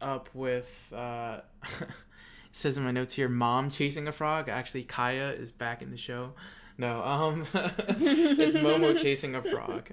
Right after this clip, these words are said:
Speaker 1: Um, and I think it's kinda cool that these two scenes are back to back, 'cause it has this,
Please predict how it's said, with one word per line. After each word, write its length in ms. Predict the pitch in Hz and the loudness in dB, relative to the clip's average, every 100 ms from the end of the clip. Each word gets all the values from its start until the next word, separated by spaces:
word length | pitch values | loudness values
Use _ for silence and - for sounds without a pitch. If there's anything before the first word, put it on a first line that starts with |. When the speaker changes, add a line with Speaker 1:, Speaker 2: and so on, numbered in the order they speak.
| - | -12
Speaker 1:
Um, 420 | 120 117 113 113 | -8 -6 -8 -12
and 100 | - | -12
I 60 | 123 | -10
think 360 | 127 143 135 - | -4 -4 -4 -6
it's 460 | 277 262 262 247 - | -4 -2 -4 -4 -2
kinda 180 | 165 | -4
cool 240 | 170 170 165 | -2 0 0
that 180 | 160 151 | 0 -2
these 280 | 151 - | -10 -12
two 180 | - - | -12 -12
scenes 240 | 151 151 143 | -10 -8 -6
are 60 | |
back 240 | 147 147 147 | -4 -4 -6
to 80 | - | -4
back, 260 | 151 151 | -4 -2
'cause 220 | - 135 - | -6 -10 -10
it 120 | 143 - | -10 -10
has 480 | 143 135 135 - - - - - - - | -6 -6 -6 -12 -18 -20 -20 -20 -20 -20
this, 720 | 123 131 127 127 - - - | -8 -2 -2 -4 -8 -8 -12